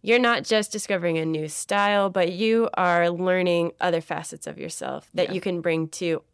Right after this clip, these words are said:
Speaker 1: all of your work.
Speaker 2: Like, I remember Jody, the re-, the first residency I did with her, at one point, I couldn't understand what she was asking me to do. And I just sat down. I was like, "I can't do this.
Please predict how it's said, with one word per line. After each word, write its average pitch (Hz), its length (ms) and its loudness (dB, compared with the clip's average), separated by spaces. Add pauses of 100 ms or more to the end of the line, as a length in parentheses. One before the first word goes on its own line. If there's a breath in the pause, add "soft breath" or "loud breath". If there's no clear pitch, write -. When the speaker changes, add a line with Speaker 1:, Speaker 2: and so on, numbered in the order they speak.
Speaker 1:
all 185 160 6
of 160 120 0
your - 160 -6
work. - 400 -8
Speaker 2:
Like, 180 160 -2
I 170 40 2
remember 175 320 0
Jody, 151 300 -2
the 143 140 -10
re-, 139 240 -2
the 160 60 -12
first 175 300 -2
residency 143 440 -2
I 127 60 -10
did 123 180 -12
with 131 180 -12
her, 131 280 -6 (640)
at 160 100 0
one 180 160 0
point, 220 360 -2 (360)
I 160 100 0
couldn't 220 240 -4
understand 165 460 -4
what 147 120 -8
she - 120 -8
was 147 160 -10
asking 143 380 -6
me 127 80 -6
to 123 100 -6
do. 131 380 -10 (420)
And 160 140 0
I 151 80 0
just 151 260 -4
sat 135 220 -2
down. 135 340 -10 (540)
I 160 40 -2
was 151 80 -2
like, 143 140 -2
"I 147 60 -2
can't 147 260 -10
do 139 140 -12
this. - 280 -12